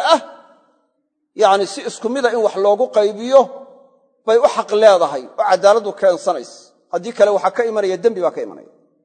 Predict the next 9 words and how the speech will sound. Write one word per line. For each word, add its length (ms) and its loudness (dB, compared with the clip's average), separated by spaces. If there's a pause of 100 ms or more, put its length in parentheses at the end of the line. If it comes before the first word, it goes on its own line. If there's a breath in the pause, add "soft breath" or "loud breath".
(600)
Siday 240 2
markaa 260 0
odayaasha 380 0
qaarkood 360 -2
ay 100 -4
sameeyaan, 520 -6 (1080)
inay 160 2
waxa 200 0
weeye 420 2